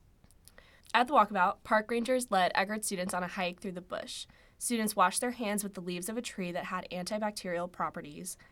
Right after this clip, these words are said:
ate live termites, they tasted like black pepper, and learned about the healing properties of several other trees. Deep in the bush, they came upon a cave with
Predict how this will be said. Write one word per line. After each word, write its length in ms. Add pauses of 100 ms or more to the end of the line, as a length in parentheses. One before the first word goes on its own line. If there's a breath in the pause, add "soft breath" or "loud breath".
ate 240
live 300
termites, 640
they 100
tasted 360
like 180
black 240
pepper, 400 (520 loud breath)
and 160
learned 220
about 240
the 80
healing 320
properties 420
of 120
several 320
other 180
trees. 480 (1160)
Deep 240
in 80
the 60
bush, 380
they 140
came 240
upon 540
a 60
cave 420
with 140